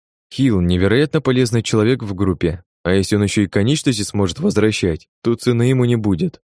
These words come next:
Однако мне всё ещё непонятны его мотивы. Зачем он, человек с интерфейсом, помогает другим? Всего второй уровень — это очень мало. И если прикинуть, то объёма маны Кайзеру хватит только на одного пациента. Хотя там видно будет.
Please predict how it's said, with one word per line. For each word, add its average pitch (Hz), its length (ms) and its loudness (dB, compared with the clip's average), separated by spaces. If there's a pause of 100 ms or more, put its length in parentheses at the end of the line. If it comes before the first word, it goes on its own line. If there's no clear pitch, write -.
(340)
Однако 107 540 0
мне 107 340 2
всё 120 200 -2
ещё 104 220 0
непонятны 95 640 0
его 101 440 0
мотивы. 87 760 -2 (420)
Зачем 110 540 0
он, 123 160 2
человек 107 400 0
с - 100 -4
интерфейсом, 104 640 -2
помогает 101 480 0
другим? 90 480 -2 (280)
Всего 143 300 0
второй 110 320 2
уровень — 113 460 0
это 82 160 -2
очень 90 280 -2
мало. 90 480 -2 (240)
И 87 100 0
если 92 200 -2
прикинуть, 107 500 -2
то 92 120 0
объёма 90 340 -2
маны 90 320 -2
Кайзеру 101 440 -2
хватит 107 320 -2
только 101 260 -2
на 95 120 0
одного 92 260 -2
пациента. 92 680 -4 (380)
Хотя 98 360 -2
там 92 240 -2
видно 107 260 -2
будет. 98 380 -2